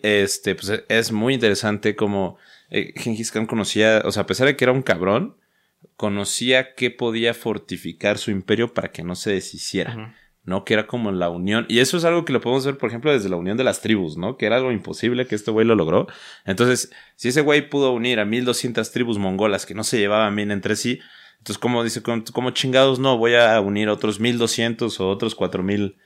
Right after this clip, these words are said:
Speaker 1: cuatrocientos pueblos,
Speaker 2: <laughs>
Speaker 1: eh, totalmente diferentes? Entonces, así como, "Sí, sí, sí, mira, ustedes continúen lo suyo, solo síganme pagando".
Speaker 2: Sí,
Speaker 1: <laughs>
Speaker 2: sí, sí, no, y chécate este pedo, güey. Récord de matanza,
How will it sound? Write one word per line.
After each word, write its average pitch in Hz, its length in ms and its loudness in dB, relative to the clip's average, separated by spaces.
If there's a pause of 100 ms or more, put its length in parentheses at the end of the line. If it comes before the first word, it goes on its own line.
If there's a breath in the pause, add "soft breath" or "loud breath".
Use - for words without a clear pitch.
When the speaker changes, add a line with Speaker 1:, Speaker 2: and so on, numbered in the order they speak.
(300 soft breath)
Speaker 1:
cuatrocientos 98 1040 0
pueblos, 98 640 2
Speaker 2:
<laughs> - 520 -8
Speaker 1:
eh, 95 100 0
totalmente 107 680 4
diferentes? 117 520 4
Entonces, 117 300 0
así 131 120 -2
como, 143 160 -4
"Sí, 208 140 -2
sí, 196 160 -4
sí, 180 240 -4
mira, 143 160 -4
ustedes 135 260 -4
continúen 120 380 -4
lo 113 60 -2
suyo, 113 200 0
solo 110 200 -2
síganme 101 340 -2
pagando". 87 420 -2 (160)
Speaker 2:
Sí, 110 220 -6
Speaker 1:
<laughs> 170 160 8
Speaker 2:
sí, 147 180 4
sí, 165 180 -6
no, 160 120 0
y 135 160 -8 (220)
chécate 156 280 -4
este - 180 -10
pedo, - 260 -12
güey. - 160 -20 (100)
Récord 156 640 -6
de 110 80 -8
matanza, 101 640 -8